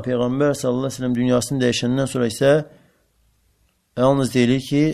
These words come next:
daha doğrusunu Allah bilir. E, və Allahın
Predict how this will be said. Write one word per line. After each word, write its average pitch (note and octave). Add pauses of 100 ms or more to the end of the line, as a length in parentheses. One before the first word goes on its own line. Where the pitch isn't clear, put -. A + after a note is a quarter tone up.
(1200)
daha B2
doğrusunu B2+
Allah A#2
bilir. F#2 (2000)
E, A2
və D#3+ (680)
Allahın C3+